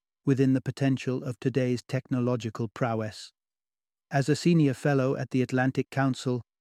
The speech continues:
and a notable member of the World Health Organization's Expert Advisory Committee on Human Genome Editing, Metzl provides profound insights into how we might navigate the complex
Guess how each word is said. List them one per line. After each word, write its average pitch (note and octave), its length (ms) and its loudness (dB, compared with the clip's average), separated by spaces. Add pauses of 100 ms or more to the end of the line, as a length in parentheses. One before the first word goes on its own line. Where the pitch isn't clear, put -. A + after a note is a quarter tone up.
(140)
and B2+ 160 0
a B2+ 60 4
notable C3+ 420 2
member C3+ 360 2
of A2+ 120 -4
the B2 100 0
World B2+ 340 0
Health B2+ 260 -2
Organization's B2 880 0
Expert C3+ 540 -2
Advisory B2+ 640 -2
Committee B2 500 -2 (300)
on A#2+ 160 -2
Human B2 340 0
Genome A#2 540 0
Editing, A#2 460 -4 (1300)
Metzl F3+ 480 2
provides C#3+ 460 2
profound C#3+ 560 2
insights B2 560 -2
into B2 200 -4
how C3 200 -2
we B2+ 140 0
might C3 260 -2
navigate B2+ 500 0
the A2+ 100 -8
complex C3 540 -4